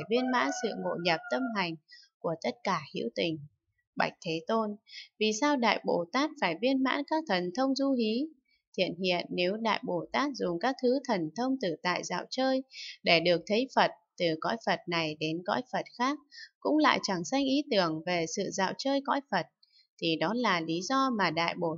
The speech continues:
Tát phải viên mãn các thần thông du hí. Bạch Thế Tôn,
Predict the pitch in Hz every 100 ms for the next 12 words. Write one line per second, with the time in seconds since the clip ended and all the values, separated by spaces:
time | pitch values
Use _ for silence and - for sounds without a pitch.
0 | - 233 269 - 170 - 220 254 247 254
1 | 285 285 294 208 165 156 196 226 233 240
2 | 233 220 208 285 - _ _ - _ 185
3 | 165 - 160 170 226 233